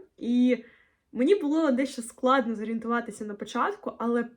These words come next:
потім мене настільки сильно затягнула ця історія. І наразі я поки що відклала цю серію книг, тому що я хочу більше зараз почитати фентезі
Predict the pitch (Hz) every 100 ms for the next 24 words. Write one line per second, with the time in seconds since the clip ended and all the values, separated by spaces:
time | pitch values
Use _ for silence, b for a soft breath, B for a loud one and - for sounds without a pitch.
0 | - 254 294 311 254 233 220 220 - -
1 | 277 285 285 - 269 269 247 208 233 220
2 | 240 226 208 220 202 - 233 269 294 226
3 | - - 247 240 240 262 247 240 233 233
4 | 240 220 226 247 233 220 202 - 233 226
5 | 220 220 226 226 214 214 220 - 214 208
6 | 214 214 208 - 220 214 208 202 196 _
7 | _ _ 226 226 226 214 208 208 - -
8 | 208 196 202 277 330 262 202 240